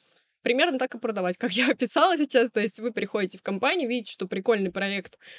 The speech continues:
прикольный продукт, и вы ему предлагаете вот такую небольшую упаковку. Если у него там есть какой-то сайт, базовый дизайн, да, там, не знаю, у него есть логотип, у него есть фирменные цвета,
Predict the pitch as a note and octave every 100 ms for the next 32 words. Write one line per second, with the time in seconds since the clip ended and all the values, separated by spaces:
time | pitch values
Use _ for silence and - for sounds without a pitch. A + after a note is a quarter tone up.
0 | - - G#3 G#3 F#3 F#3 F#3+ G3 F4 -
1 | - _ _ - - _ _ _ _ -
2 | G3+ A3+ E4+ E4+ - - - A3 D4 C#4
3 | G#3+ G#3 A#3 C4+ A3 G3+ F#3 B3 C#4+ B3+
4 | G#3+ _ - A3 G3+ F#3+ C#4+ B3+ A3+ A3
5 | F#3+ F3 - G3 A3 - G#3+ G#3 G3+ G3
6 | G3 G3+ G#3+ - - F#3 F#3+ - G3 F3
7 | F3+ F3+ F3 F3 F3 F#3+ D4 G4+ A#3+ G#3
8 | F3 E3+ F3 E3+ E3+ F3 F3 E3+ - F3+
9 | F3+ - G4+ - G#3+ F#3+ - G3 F3 F3
10 | F#3 A#3+ D4+ E4 E4+